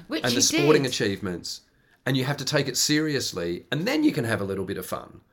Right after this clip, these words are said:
Speaker 1: Mm.
Speaker 2: So I think that bought us the license with Os-, the Oscar Pistorius and Reeva Steenkamp to talk about it genuinely and seriously,
Speaker 1: Mm.
Speaker 2: which we did for the first week, and then, of course, it rumbled on week after week after week. And then eventually we could go, "Okay, well, let's talk about,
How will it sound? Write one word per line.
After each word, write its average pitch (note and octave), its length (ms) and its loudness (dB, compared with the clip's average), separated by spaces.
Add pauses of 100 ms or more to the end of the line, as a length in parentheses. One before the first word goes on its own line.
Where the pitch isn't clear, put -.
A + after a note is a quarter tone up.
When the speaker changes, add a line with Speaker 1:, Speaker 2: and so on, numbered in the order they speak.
(140)
Speaker 1:
Mm. E3 260 -8
Speaker 2:
So A3+ 120 2
I - 60 6
think F3+ 180 2
that - 200 -2
bought C#3+ 200 2
us C3 160 0
the A#2+ 100 -2
license A#2 500 -2
with G2 120 -4
Os-, F#2+ 160 -4
the - 240 -2
Oscar G#2 240 -6
Pistorius G2 640 0
and G#2+ 140 -2
Reeva G2 180 0
Steenkamp F#2 560 -6 (400)
to A#2+ 100 -8
talk C3 340 0
about G2+ 300 2
it - 200 -8
genuinely G2+ 920 0
and G#2 160 -2
seriously, F2+ 880 -4
Speaker 1:
Mm. - 60 -12
Speaker 2:
which A#2 200 -2
we A#2 80 -2
did B2+ 220 -2
for - 80 -6
the B2 80 -6
first F#2 340 -2
week, F2+ 240 -4
and A#2 140 -2
then, A2 100 0
of G#2+ 60 -6
course, B2+ 260 0
it A2+ 80 -2
rumbled A2+ 320 2
on G2+ 180 0
week G2 200 -4
after F#2+ 200 -6
week F#2 200 -2
after - 220 -6
week. G2 280 -4 (440)
And C#3+ 100 2
then D3+ 100 2
eventually C#3+ 580 2
we A#2+ 160 2
could A#2 160 -8
go, A#2 200 4
"Okay, A2 340 2
well, A2+ 120 0
let's B2+ 180 -2
talk - 240 -2
about, G2+ 380 2